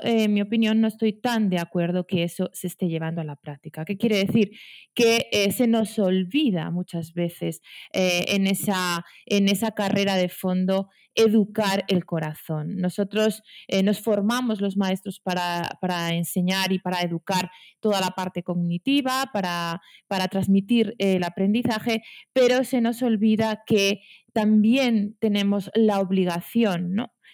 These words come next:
Eh, y el deber de enseñar y de educar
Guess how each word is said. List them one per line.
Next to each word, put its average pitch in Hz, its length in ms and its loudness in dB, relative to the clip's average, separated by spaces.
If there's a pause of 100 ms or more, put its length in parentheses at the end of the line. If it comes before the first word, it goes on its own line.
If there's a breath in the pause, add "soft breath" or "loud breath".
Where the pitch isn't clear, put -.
(180 loud breath)
Eh, 202 140 2
y 208 100 4
el 208 160 2
deber 220 500 0
de 196 360 0
enseñar 196 800 0 (140)
y 202 180 2
de 196 320 2
educar 196 680 0